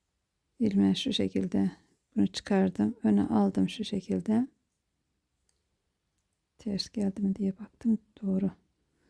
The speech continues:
Şu şekilde ikisini bir aldım. İki, üç, dört.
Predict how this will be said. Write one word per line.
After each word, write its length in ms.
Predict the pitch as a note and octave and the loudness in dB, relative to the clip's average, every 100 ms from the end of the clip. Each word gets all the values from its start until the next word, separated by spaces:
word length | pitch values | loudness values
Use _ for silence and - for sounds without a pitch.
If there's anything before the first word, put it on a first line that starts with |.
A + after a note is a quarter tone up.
| _ _ _ _ _ _ _ _ _ - | _ _ _ _ _ _ _ _ _ -16
Şu 200 | - A3+ | -6 -2
şekilde 460 | A3 G3+ G3+ A3+ | 0 4 2 4
ikisini 400 | A3+ - A3 G3 | 0 0 2 2
bir 80 | - | 2
aldım. 340 | F#3+ F3+ G3 - _ _ _ _ _ _ _ _ _ _ _ _ _ _ _ _ _ _ _ _ _ _ _ _ _ | 0 2 -2 -4 _ _ _ _ _ _ _ _ _ _ _ _ _ _ _ _ _ _ _ _ _ _ _ _ _
İki, 340 | - - G3+ A3+ - - - _ _ | -8 -4 -4 -4 -14 -20 -20 _ _
üç, 540 | A#3+ G3+ A3 - - - _ _ _ _ _ - | -2 -2 -4 -10 -16 -16 _ _ _ _ _ -2
dört. 500 | G#3 G3+ A3 - - | 2 2 0 -6 -20